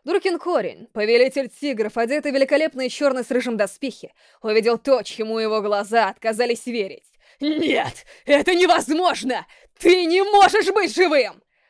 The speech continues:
Томас ответил ему, и его голос был голосом Ашен Шугара. "Значит, ты пришел, чтоб покончить с этим!"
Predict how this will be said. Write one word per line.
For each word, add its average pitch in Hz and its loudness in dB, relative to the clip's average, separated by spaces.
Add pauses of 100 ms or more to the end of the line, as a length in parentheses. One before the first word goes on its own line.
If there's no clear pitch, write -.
(260)
Томас 359 -4
ответил 330 -2
ему, 165 -12
и 202 -4
его 214 0
голос 233 2
был 220 0
голосом 202 -4
Ашен 240 -4
Шугара. 220 0 (380)
"Значит, 247 0
ты 294 -2
пришел, 180 -12 (220)
чтоб - 0
покончить 233 0
с - -10
этим!" - -8